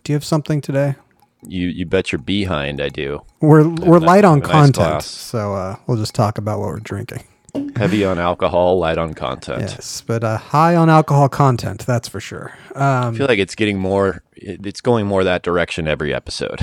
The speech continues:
Speaker 2: <laughs>
Speaker 1: It kind of
Speaker 2: Less
Speaker 1: is.
Speaker 2: content.
Speaker 1: Yeah,
Speaker 2: <laughs>
Speaker 1: it
Speaker 2: More
Speaker 1: really
Speaker 2: drinking.
Speaker 1: is.
Speaker 2: I don't know if, if that's a good thing,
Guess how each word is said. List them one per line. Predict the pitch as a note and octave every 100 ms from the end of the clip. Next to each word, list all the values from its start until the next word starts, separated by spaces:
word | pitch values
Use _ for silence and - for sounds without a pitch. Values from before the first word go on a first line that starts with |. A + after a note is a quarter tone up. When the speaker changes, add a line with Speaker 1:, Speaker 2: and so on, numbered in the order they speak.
| -
Speaker 2:
<laughs> | -
Speaker 1:
It | D3
kind | - E3 C#3
of | A#2+
Speaker 2:
Less | B2+ -
Speaker 1:
is. |
Speaker 2:
content. | A#2+ B2 B2 A#2+ B2 - -
Speaker 1:
Yeah, | D3 A2+ G#2 - - -
Speaker 2:
<laughs> | - - -
Speaker 1:
it |
Speaker 2:
More | G#2+ G2+
Speaker 1:
really | A#2+
Speaker 2:
drinking. | A2+ G#2 E2+
Speaker 1:
is. | - _ - - -
Speaker 2:
I | -
don't | A2
know | G#2 F#2+
if, | F#2 - F2 F#2 F2 E2+ _ G2+
if | -
that's | F2+ -
a |
good | E2+ D#2
thing, | - B1+